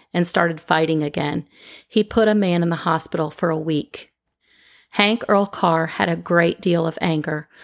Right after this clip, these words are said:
Lisa White, his probation officer, tried to work through the anger with him, but that didn't happen. He'd snap at her during his weekly visits with her. In nineteen eighty-eight, when he was twenty years old,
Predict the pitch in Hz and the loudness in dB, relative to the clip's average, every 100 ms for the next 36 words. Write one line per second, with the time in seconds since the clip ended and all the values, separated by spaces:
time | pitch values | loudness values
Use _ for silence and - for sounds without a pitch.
0 | - _ 180 190 - 208 196 170 185 185 | -20 _ 0 2 2 0 2 2 2 -2
1 | 180 - 202 185 165 - 165 151 - - | -4 -2 0 2 0 0 -2 -4 -6 -4
2 | 165 160 - - _ - 196 190 196 170 | -4 -6 -14 -20 _ 0 2 2 2 0
3 | 170 165 - 185 170 170 165 165 170 165 | 0 -2 -2 -2 -2 -2 -2 -2 -4 -4
4 | - 156 151 147 _ 160 - 165 170 - | -4 -2 -2 -4 _ -4 0 -2 -2 -2
5 | 160 160 151 147 - 151 151 _ - - | -2 0 -2 -4 -2 -4 -6 _ -20 -20
6 | - - 196 175 - 180 175 185 - 180 | -4 0 2 0 0 2 2 0 -4 0
7 | 156 160 - _ - 170 165 160 160 180 | 0 -2 -10 _ 2 4 4 0 -2 -2
8 | 165 - 165 160 156 160 147 - 147 156 | -2 0 0 0 0 0 -2 -6 -4 -2
9 | 143 160 _ _ _ _ 202 180 180 190 | -2 -4 _ _ _ _ 2 2 4 2
10 | 233 - 226 220 175 175 214 185 165 - | 2 2 4 4 2 4 4 4 2 2
11 | 175 160 185 175 - - 175 185 196 208 | 0 2 2 2 0 0 0 2 0 0
12 | 180 156 156 | 0 0 -4